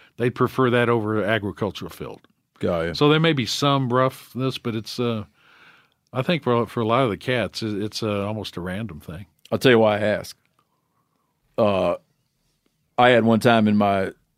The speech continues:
Speaker 2: mom's storage shed, I had ten live snapping turtles in there. She left the door open, and,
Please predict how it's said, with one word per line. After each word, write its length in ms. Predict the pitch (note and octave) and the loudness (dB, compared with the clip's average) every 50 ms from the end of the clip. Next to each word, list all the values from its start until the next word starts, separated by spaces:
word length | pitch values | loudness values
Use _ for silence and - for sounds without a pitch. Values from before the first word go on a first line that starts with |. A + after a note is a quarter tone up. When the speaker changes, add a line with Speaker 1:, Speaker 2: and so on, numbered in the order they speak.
| _ _ _ _ _ | _ _ _ _ _
Speaker 2:
mom's 540 | - A#2+ A#2 A2+ A2+ A2 A2 G#2 - - - - | 2 4 4 6 6 4 4 2 -2 -4 -6 -8
storage 360 | - - B2 A#2 A#2 A#2 A#2 A#2 | -2 2 4 4 4 4 2 2
shed, 320 | - C#3 C3 B2+ B2+ C3 - - - _ - | 2 2 4 4 2 -2 -6 -18 -14 _ -4
I 60 | G2+ | -2
had 160 | F#2 G2 F#2 | -2 -2 0
ten 260 | - A#2+ G#2+ G#2+ G#2+ G#2+ | 0 2 2 4 4 2
live 300 | G2+ G2+ G2+ G#2 G#2 F#2 | 4 4 2 2 2 0
snapping 300 | - A#2 G#2 G#2 - A2 | 0 0 0 0 -2 0
turtles 280 | - A#2+ A#2+ A#2+ A#2+ B2+ | 0 0 0 0 -2 -2
in 40 | B2+ | -2
there. 200 | C3 C#3 C#3 - _ _ _ _ _ _ _ _ _ _ _ _ _ _ _ _ _ _ _ _ _ _ | -4 -4 -6 -8 _ _ _ _ _ _ _ _ _ _ _ _ _ _ _ _ _ _ _ _ _ _
She 180 | - - A#2+ A#2+ | -6 0 2 2
left 120 | A2+ - | 2 2
the 60 | - | 0
door 280 | F#2+ F2+ F#2+ G2+ G#2 G#2 | 0 2 4 4 4 4
open, 240 | A2+ A2 - D3+ D3 - _ _ _ _ _ _ _ _ _ _ _ _ _ _ _ _ _ _ _ _ _ _ _ _ _ _ _ _ | 2 2 -2 -6 -10 -10 _ _ _ _ _ _ _ _ _ _ _ _ _ _ _ _ _ _ _ _ _ _ _ _ _ _ _ _
and, 640 | A#2+ A#2 A2+ A2 A2 A2 A2 G#2+ G#2+ G#2+ G#2+ G#2 - | 2 4 4 4 4 4 4 4 2 2 0 -2 -4